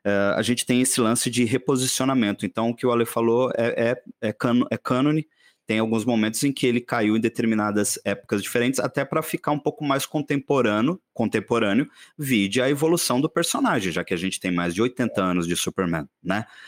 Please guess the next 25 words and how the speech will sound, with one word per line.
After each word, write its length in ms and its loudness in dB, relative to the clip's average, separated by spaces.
Mas 240 -2
originalmente, 1120 0
não, 280 2
é, 260 2
isso 280 -2
que 100 -4
estão 240 -2
dizendo 380 0
que 120 -6
ele 140 0
caiu 240 -2
numa 180 0
época 220 -4
diferente 500 -2
é 120 0
uma 160 2
falácia, 720 -2
porque 380 0
é 100 2
exatamente 840 0
esse 280 2
o 40 0
momento. 360 -2
Ele 280 0
cai 480 0